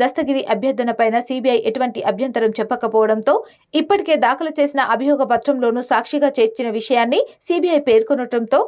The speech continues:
నిందితుల జాబితా నుంచి దస్తగిరి పేరును తొలగించేందుకు అంగీకరించింది. ఇక కోర్టు నిర్ణయంతో ఇకపై వివేకానందరెడ్డి హత్య కేసులో దస్తగిరిని కేవలం సాక్షిగా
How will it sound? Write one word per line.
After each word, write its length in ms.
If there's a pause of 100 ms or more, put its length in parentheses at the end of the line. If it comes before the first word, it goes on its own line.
(280)
నిందితుల 360 (100)
జాబితా 420
నుంచి 280
దస్తగిరి 480
పేరును 300 (100)
తొలగించేందుకు 640 (120)
అంగీకరించింది. 720 (480)
ఇక 160 (140)
కోర్టు 220 (100)
నిర్ణయంతో 440 (160)
ఇకపై 240 (140)
వివేకానందరెడ్డి 920
హత్య 260
కేసులో 320 (320)
దస్తగిరిని 520 (120)
కేవలం 320 (300)
సాక్షిగా 400